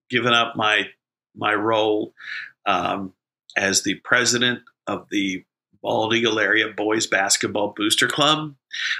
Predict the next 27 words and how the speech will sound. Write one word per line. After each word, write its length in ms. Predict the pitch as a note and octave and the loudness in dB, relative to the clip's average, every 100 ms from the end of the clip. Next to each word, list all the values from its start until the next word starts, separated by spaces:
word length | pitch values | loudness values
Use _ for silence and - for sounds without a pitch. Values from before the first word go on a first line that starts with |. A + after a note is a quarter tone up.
| - | -4
I 80 | A2+ | 0
resigned 640 | G#2+ G#2 G#2+ G#2+ G#2+ A2+ - - | 2 2 2 2 0 -4 -10 -16
effective 500 | G2+ - G#2+ - F#2+ | -10 -4 -4 -2 -2
tonight, 580 | - G2 G2+ G#2+ C3+ - - - _ _ _ _ _ - - - - _ | -2 -2 -2 0 0 -2 -6 -6 _ _ _ _ _ -20 -16 -16 -16 _
uh, 260 | G#2 G2 G2 G2 | 0 0 0 0
and 100 | G#2 | 0
I 100 | G#2+ | 0
took 320 | - B2 - | 0 0 0
my, 320 | G#2 F#2+ F#2 - _ _ | -2 -2 -4 -10 _ _
my 180 | A#2 A2 | -2 0
last 640 | A2 A2+ B2 C3+ - - | 0 2 2 2 0 0
shirt 640 | - - - B2+ G2+ D#2 - - - | 2 4 4 4 4 0 -6 -6 -2
that 100 | G#2+ | 0
I 100 | G#2+ | 2
had 340 | A2 G#2+ G2+ | 2 2 0
from 220 | - A2 | -2 -2
the 140 | A2 G#2+ | -2 -2
Brian 360 | G#2+ G#2 G#2 | -2 -2 0
Stover 440 | - - A#2 A2+ A#2 | 0 2 2 2 2
administration 880 | A2+ A2 G#2+ A2 G#2+ G#2+ A2 G#2+ - _ _ _ _ _ _ _ - - | 2 0 2 2 4 4 0 -4 -14 _ _ _ _ _ _ _ -6 0
with 240 | B2+ B2+ | 0 2
me, 280 | A#2 G#2 G#2+ - - - - - | 0 0 -2 -10 -10 -8 -10 -6
and 120 | G#2+ | -2
I 80 | A2 | 0
held 240 | G#2+ A#2 A#2+ | 2 2 2
it 100 | A#2 | 2
up, 300 | G#2+ - | 2 -2